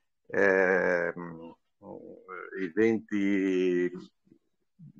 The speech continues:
soggetti più attivi e di maggior successo,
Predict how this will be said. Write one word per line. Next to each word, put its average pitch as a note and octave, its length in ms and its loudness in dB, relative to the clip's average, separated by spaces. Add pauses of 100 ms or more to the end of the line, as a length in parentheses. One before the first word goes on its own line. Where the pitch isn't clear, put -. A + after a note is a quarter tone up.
(960)
soggetti A#2+ 600 6
più A#2+ 160 6
attivi A#2 720 2 (180)
e G#2 460 8
di F2 140 0
maggior F#2+ 480 2
successo, G#2+ 960 2